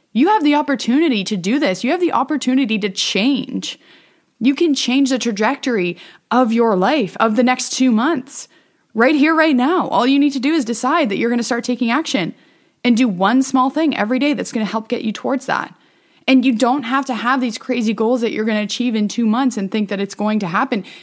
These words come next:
Maybe it doesn't even come close, but you are one tiny step closer. That is so damn worth it.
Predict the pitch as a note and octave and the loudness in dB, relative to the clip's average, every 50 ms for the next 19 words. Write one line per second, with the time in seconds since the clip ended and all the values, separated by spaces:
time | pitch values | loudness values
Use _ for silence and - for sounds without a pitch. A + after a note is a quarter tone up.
0 | - - G#3+ G#3+ A#3 D4 D#4+ D4+ C#4 A#3 - - A3 G#3 B3+ B3+ A#3 A#3+ A#3+ A#3 | -10 -2 0 2 2 4 4 2 0 0 -2 -2 -2 0 0 0 0 0 0 0
1 | A3+ A3 G#3 G#3 G#3+ G#3 - - A3+ C#4+ C#4+ - - G3 - F3+ G3+ A#3 A#3+ G#3 | 0 -2 -2 -2 -4 -4 -4 -2 -4 -2 -2 -4 -6 -6 -4 -2 0 0 0 0
2 | F3+ E3+ E3+ E3+ F3+ G3 G#3 A3+ A#3 A#3+ A#3 - F#3+ G#3+ G#3+ G#3 G#3 A3 G#3+ - | 0 -2 -4 -4 -4 -2 0 0 0 0 -2 -2 -2 -2 0 2 0 0 0 -2
3 | G3 F3+ F#3 - - F#3+ F3+ E3 - - F3 - E3 - _ _ _ _ _ _ | -4 -6 -6 -6 -6 -6 -4 -4 -4 -6 -8 -8 -10 -16 _ _ _ _ _ _
4 | _ _ _ _ _ _ _ - A3 A#3 A3 F#3 - - - F#3+ F#3 G3 F#3 F3 | _ _ _ _ _ _ _ -2 0 0 0 -2 -2 -4 -2 -2 -2 0 0 0
5 | E3+ E3+ E3+ E3+ D#3+ D3 - D#3 - - - - | 0 0 0 0 -2 -2 -4 -6 -8 -10 -10 -12